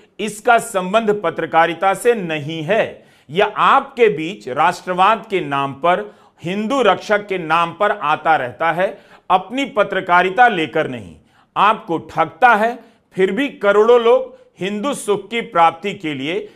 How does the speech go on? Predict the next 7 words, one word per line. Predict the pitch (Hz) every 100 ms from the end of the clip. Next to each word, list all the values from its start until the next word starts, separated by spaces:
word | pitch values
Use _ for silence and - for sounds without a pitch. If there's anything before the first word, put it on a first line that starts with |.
| _ -
इस | 190 151
गोदी | 156 214 233 247
मीडिया | 175 165 170 175
पर | 180 202
भरोसा | 139 127 143 139 180
करते | 180 180 - 208
हैं, | 190 233